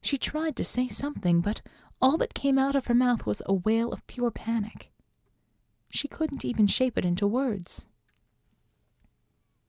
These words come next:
The door next to Jeannie slammed open,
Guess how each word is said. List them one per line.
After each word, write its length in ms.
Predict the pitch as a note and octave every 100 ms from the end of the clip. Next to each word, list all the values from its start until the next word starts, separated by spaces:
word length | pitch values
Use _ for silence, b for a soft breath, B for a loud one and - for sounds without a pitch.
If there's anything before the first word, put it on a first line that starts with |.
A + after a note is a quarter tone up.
| _ _ _ _ _ -
The 140 | G#3+
door 240 | A#3 B3+
next 240 | C#4 B3+ -
to 100 | G#3+
Jeannie 320 | F3 F#3 F3+
slammed 460 | F3 - A3 G3+ -
open, 420 | F#3 - D3+